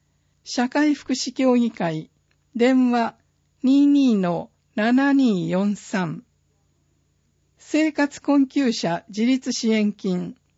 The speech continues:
緊急小口資金等の特例貸付を利用できず、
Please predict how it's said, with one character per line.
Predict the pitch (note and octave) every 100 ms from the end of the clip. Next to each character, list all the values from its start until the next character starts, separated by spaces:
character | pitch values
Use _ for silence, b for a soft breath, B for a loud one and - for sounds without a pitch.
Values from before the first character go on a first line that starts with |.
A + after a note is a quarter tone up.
| _ _ _
緊 | - C#4+ D#4
急 | - C#4+ C#4
小 | C4 C#4+
口 | C#4 C4+ C#4+
資 | - C4
金 | A3 F#3+
等 | - A3+ F#3+
の | E3+ F3 - _ -
特 | A#3 A3+ C#4+
例 | D4 C#4+
貸 | C#4+ C#4+ -
付 | - - F3
を | E3+
利 | E3 G#3
用 | A#3 A3+
で | G#3+ G#3+
き | A3
ず、 | F#3+ E3 D#3